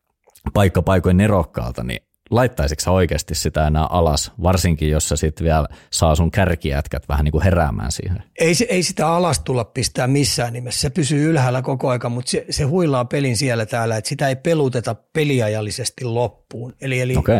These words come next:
Speaker 2: eli, eli ne huilauttaa yhden pelin siellä. Ehkä jos se on tuplapeli, saattaa tuplapelitkin huilauttaa tai sit tulla toiseen. Mut sieltä täältä ne antaa sille vähän lepoa, että se pystyy vähän palauttaa omaa roppaansa, ehkä vähän reenauttaa.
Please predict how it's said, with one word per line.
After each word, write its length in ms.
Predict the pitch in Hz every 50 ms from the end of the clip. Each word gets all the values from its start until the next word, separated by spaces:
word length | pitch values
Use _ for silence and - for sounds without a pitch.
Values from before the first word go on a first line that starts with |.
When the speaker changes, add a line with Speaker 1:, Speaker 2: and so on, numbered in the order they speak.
| 76 - -
Speaker 2:
eli, 420 | 147 139 139 139 139 135 135 131 -
eli 240 | 143 139 135 135
ne 80 | 135 147
huilauttaa 600 | 123 151 180 165 147 135 123 120 113 - - 127
yhden 340 | 131 139 147 151 156 147 135
pelin 260 | 131 143 135 135 127
siellä. 380 | 113 156 143 135 131 127 123 110 - - - - - - -
Ehkä 380 | 160 156 147 - - 139 131 - _
jos 200 | - 139 123 -
se 60 | -
on 80 | 131 120
tuplapeli, 640 | - 151 143 131 151 139 127 - - 127 123 123
saattaa 340 | 110 131 123 127 - 127 123
tuplapelitkin 840 | - 180 151 151 - 143 123 - 143 143 143 139 131 131 - 131 113
huilauttaa 640 | 123 120 117 117 117 120 120 - _ - 127 120 113
tai 220 | - - 127 123
sit 180 | 113 120 - -
tulla 180 | - 127 120
toiseen. 580 | - _ - 139 127 123 117 - - 123 117 98 - - - - - - - -
Mut 100 | 143 -
sieltä 340 | - 202 196 185 165 165 139
täältä 400 | 127 165 151 143 135 127 127 120
ne 120 | 127 131
antaa 300 | 127 131 131 123 127 120
sille 280 | 104 - 127 120 117 127
vähän 300 | 156 147 135 147 123 127
lepoa, 380 | 143 139 127 - 131 113 113
että 120 | 113 - -
se 60 | 127
pystyy 420 | 127 135 110 - - - 127 123
vähän 300 | 135 151 143 135 123 107 - _ - - - - - _ _ -
palauttaa 500 | - 147 147 139 127 127 131 - 123 123
omaa 300 | 135 151 151 139 123 117
roppaansa, 560 | 113 120 113 - _ - 127 120 113 113 135
ehkä 360 | - 165 180 165 - - 156
vähän 240 | 127 127 113 117 117
reenauttaa. 880 | 120 135 147 147 139 127 127 123 117 110 107 _ _ - 127 117 110